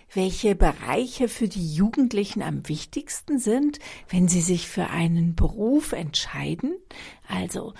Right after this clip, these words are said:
sind das die inneren Werte, ist das die Sinnstiftung, ist es die Karrieremöglichkeit? Haben Sie da einen Trend ausgemacht bei den Jugendlichen?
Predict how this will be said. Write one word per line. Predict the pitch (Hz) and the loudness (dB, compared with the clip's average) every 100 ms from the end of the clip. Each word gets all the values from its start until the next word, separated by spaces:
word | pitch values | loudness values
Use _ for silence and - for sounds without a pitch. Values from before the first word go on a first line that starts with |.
| - | -20
sind | - 175 151 | -2 0 2
das | 170 - | 0 0
die | 220 226 | 0 6
inneren | 226 208 202 214 180 | 8 8 8 6 6
Werte, | 175 202 247 247 226 | 4 2 0 0 2
ist | 214 - | 0 4
das | 214 | 2
die | - 220 | 4 2
Sinnstiftung, | 190 226 294 254 - 240 233 - 214 202 202 | 6 6 6 4 4 0 0 -2 0 2 2
ist | 196 | 2
es | 202 185 - - - - 240 | 0 -2 -6 -14 -14 -6 -2
die | 220 | 6
Karrieremöglichkeit? | - 190 160 165 190 277 208 220 220 226 - 196 190 185 - - | 8 8 4 2 6 8 8 6 2 -2 -2 -4 -4 -4 -14 -16
Haben | - 180 | -4 0
Sie | 175 175 | 2 2
da | 175 180 | 0 0
einen | 175 151 | 0 -2
Trend | - - 160 190 - | -6 -4 0 2 2
ausgemacht | - 247 - 277 254 302 - - | 2 0 0 0 0 -2 -8 0
bei | 220 | 2
den | 214 214 | 4 4
Jugendlichen? | 208 220 254 240 247 233 349 | 2 0 -2 -2 -2 -4 -10